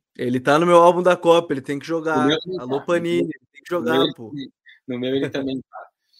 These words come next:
Speaker 2: É, mas, é, eu acho muito difícil. Ele teve uma lesão muito
Speaker 1: Sim.
Speaker 2: grave, né? Uma
Speaker 1: Sim, foi
Speaker 2: fra-,
Speaker 1: muito feio o lance, né?
Speaker 2: foi, no jogo contra o Palmeiras da Copa do Brasil, o primeiro, né, que São Paulo vence por um a zero, é uma,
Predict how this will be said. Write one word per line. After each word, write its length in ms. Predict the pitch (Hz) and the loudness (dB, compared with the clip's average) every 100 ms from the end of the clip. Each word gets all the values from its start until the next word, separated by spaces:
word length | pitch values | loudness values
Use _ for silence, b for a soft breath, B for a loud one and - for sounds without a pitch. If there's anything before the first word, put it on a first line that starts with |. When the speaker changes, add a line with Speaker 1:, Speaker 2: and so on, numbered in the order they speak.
| b _ _ | b _ _
Speaker 2:
É, 760 | 101 98 98 95 95 90 85 - _ _ _ _ 127 | -16 -14 -14 -12 -12 -14 -16 -20 _ _ _ _ -6
mas, 420 | 120 127 - - | -4 -4 -4 -8
é, 140 | 127 - | -10 -6
eu 120 | 160 | 2
acho 160 | 156 156 | 2 2
muito 160 | 147 143 | -6 -8
difícil. 380 | 139 101 - | -14 -14 -14
Ele 60 | - | -8
teve 160 | 117 120 | -6 -4
uma 60 | |
lesão 240 | 117 110 113 | -4 -4 -6
muito 160 | 123 143 | -6 -6
Speaker 1:
Sim. 40 | |
Speaker 2:
grave, 280 | 110 113 - | -4 -4 -6
né? 220 | 113 - - - | -10 -20 -20 -12
Uma 60 | 196 | -6
Speaker 1:
Sim, 120 | 185 | -4
foi 20 | |
Speaker 2:
fra-, 180 | - 147 | -2 0
Speaker 1:
muito 160 | - 202 | 0 -2
feio 300 | 190 180 160 | 2 2 2
o 40 | |
lance, 360 | 135 131 123 117 | -2 -4 -6 -14
né? 220 | 110 107 - | -16 -18 -6
Speaker 2:
foi, 220 | 117 127 | -2 -2
no 100 | 117 | -2
jogo 200 | 120 139 | -2 -2
contra 180 | 170 170 | -2 -2
o 40 | |
Palmeiras 440 | 175 160 147 180 | 0 2 0 -2
da 680 | 156 147 131 120 113 110 110 _ | -2 -4 -4 -8 -12 -16 -18 _
Copa 260 | - 156 165 | -6 -4 -4
do 80 | 156 | -4
Brasil, 540 | 151 135 123 143 202 _ _ _ _ | -4 -6 -6 -6 -8 _ _ _ _
o 140 | 90 90 - | -20 -20 -6
primeiro, 380 | - 117 170 | -4 0 -2
né, 100 | 139 | -4
que 60 | 127 | -10
São 100 | 113 | -12
Paulo 200 | 117 110 | -10 -10
vence 200 | 110 - | -10 -14
por 120 | 120 | -14
um 100 | 117 | -12
a 20 | |
zero, 340 | 104 101 120 - _ _ _ _ | -10 -10 -12 -14 _ _ _ _
é 100 | 98 | -10
uma, 840 | 104 120 127 131 123 117 107 98 | -8 -6 -4 -4 -4 -6 -8 -10